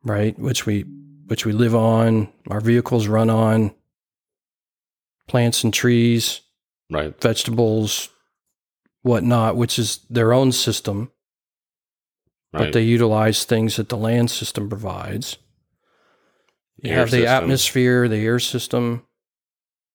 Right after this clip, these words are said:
Speaker 1: You have the weather system. You know, the weather gets generated because of things that are happening between the water, the land, and the sky.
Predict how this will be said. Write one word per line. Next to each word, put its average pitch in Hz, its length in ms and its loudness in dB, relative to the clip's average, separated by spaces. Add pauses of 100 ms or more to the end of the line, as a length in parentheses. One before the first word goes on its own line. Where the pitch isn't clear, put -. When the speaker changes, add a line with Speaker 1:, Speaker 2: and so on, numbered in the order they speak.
(280)
Speaker 1:
You 123 80 -8
have 123 160 2
the 117 80 2
weather 139 300 4
system. 101 580 -4
You 110 80 -4
know, 110 120 -2
the 104 60 -4
weather 113 280 2
gets 110 280 0
generated 110 600 2
because 113 260 0
of 110 80 0
things 113 320 0
that 110 140 2
are 107 60 0
happening 113 420 0
between 143 340 2
the 107 80 0
water, 101 340 -4
the 101 120 -8
land, 104 340 -8
and - 140 -10
the - 40 -10
sky. - 440 -8